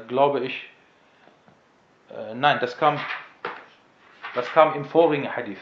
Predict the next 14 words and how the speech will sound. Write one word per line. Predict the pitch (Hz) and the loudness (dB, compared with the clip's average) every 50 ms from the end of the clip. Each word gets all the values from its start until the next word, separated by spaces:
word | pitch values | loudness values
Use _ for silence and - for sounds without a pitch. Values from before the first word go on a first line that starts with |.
| - | -16
im | - 127 127 | -16 -14 -6
vorigen | - 147 139 135 127 117 - | -4 -2 -2 -2 -4 -6 -6
Hadith, | - 120 113 110 107 - - - - - - - - - - - - _ _ - | -6 -8 -6 -8 -10 -12 -14 -18 -20 -20 -20 -20 -20 -20 -20 -20 -20 _ _ -6
äh, | 110 117 113 110 | -4 -4 -4 -4
kam | - - 139 120 123 123 | -2 2 2 2 2 2
das, | - - - | -2 -6 -4
äh, | 104 95 | -6 -6
vor. | - - 151 160 160 160 160 - - - - _ _ _ | -2 2 4 4 4 4 0 -8 -16 -20 -20 _ _ _
Genau, | - 143 160 160 143 127 117 135 131 131 127 127 | 2 6 8 10 10 8 8 4 4 4 4 2
äh, | 127 127 127 | 2 0 -2
hier | 127 - 180 202 214 - | -6 -4 -2 -2 2 6
haben | 208 208 208 208 | 8 8 8 8
wir | 208 208 208 185 185 | 4 4 4 2 2
Matruk. | 156 160 175 170 - - - 180 202 196 185 - | 2 2 2 2 2 -2 -2 -2 0 -2 -2 -4